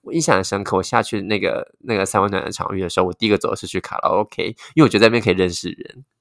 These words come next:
这样。然后去的时候呢，我就，诶，有一个首脑就蛮喜欢的。那后来其实就他们有两个人，那后来他们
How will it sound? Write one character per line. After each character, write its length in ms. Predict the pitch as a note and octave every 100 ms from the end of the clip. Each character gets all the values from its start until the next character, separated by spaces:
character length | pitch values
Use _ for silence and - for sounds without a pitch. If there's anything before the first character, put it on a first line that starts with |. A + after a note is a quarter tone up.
| _ A#3 A3+ G3 _
这 100 | A#2
样。 220 | - E3 - _
然 180 | A#2+ B2
后 440 | F#3 F3 D#3 C#3 - G3
去 200 | - -
的 100 | D3
时 140 | A#2+ A2
候 180 | B2 A2
呢， 260 | F#2+ F#2+
我 120 | G2 G2
就， 160 | A#2+ A2+ -
诶， 120 | B2+ C3+
有 100 | F#2+
一 60 | F2+
个 260 | A#2 G2+
首 240 | F#2+ - F2+
脑 100 | E2+
就 120 | F#2+
蛮 160 | E2+
喜 200 | D#2+ -
欢 300 | - - -
的。 160 | - - - - _
那 120 | C3+
后 180 | C3+ D3
来 160 | F#2+
其 140 | F#2 F#2+
实 340 | - F2+ F2+ - -
就 80 |
他 100 | B2+
们 120 | B2+ G2+
有 60 |
两 160 | F#2 F#2
个 80 | F2+
人， 280 | - - C3 - -
那 60 | B2+
后 140 | C#3
来 100 | A2
他 140 | F2+ A2
们 260 | F2+ F#2+